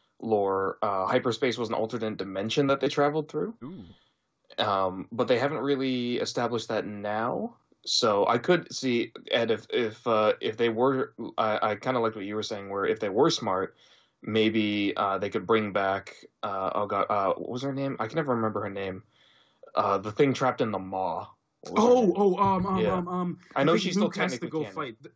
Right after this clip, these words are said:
Speaker 3: basically
Speaker 1: Yeah,
Speaker 3: the
Speaker 1: yeah.
Speaker 3: mother.
Speaker 1: Yes, yeah, yeah.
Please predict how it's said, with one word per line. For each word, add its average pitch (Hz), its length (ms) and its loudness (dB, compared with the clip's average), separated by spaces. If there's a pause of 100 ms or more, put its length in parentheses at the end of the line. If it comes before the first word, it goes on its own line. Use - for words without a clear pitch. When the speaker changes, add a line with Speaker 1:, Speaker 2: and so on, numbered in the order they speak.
(120)
Speaker 3:
basically 175 340 0
Speaker 1:
Yeah, 185 40 -2
Speaker 3:
the 147 120 -6
Speaker 1:
yeah. 131 120 -6
Speaker 3:
mother. 110 400 -4 (380)
Speaker 1:
Yes, - 420 0
yeah, 117 300 -4
yeah. 101 320 -6